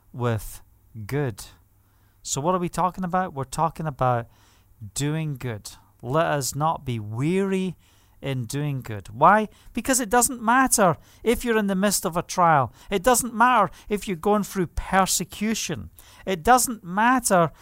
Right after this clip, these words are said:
what you are facing, but we have got to be people that are never lacking the zeal of Yahovah, but we are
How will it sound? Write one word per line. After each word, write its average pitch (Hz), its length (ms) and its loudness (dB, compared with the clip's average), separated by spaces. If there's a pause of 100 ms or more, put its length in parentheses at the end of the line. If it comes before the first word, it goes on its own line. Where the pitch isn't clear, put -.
(320)
what 226 380 2
you 226 180 0
are 190 140 6
facing, 185 720 -2 (340)
but 185 160 0
we 240 140 0
have 180 260 0
got 254 300 4
to 233 100 -2
be 226 140 -4
people 247 560 -2
that 196 140 2
are 170 160 2
never 226 500 4
lacking 214 520 2
the 175 120 2
zeal 196 800 2 (260)
of 160 180 2
Yahovah, 185 720 4
but 175 160 -2
we 233 220 0
are 202 160 8